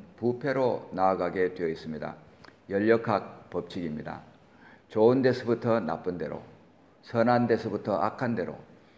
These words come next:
어, 모든 만물은 부패하게 되어 있습니다.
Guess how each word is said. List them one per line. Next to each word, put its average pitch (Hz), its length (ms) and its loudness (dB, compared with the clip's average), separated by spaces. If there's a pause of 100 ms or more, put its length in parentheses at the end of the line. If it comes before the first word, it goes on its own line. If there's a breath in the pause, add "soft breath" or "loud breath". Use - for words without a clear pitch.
(440 loud breath)
어, - 140 -16
모든 123 600 4
만물은 104 800 0
부패하게 117 880 -2
되어 98 160 -2
있습니다. 71 480 -8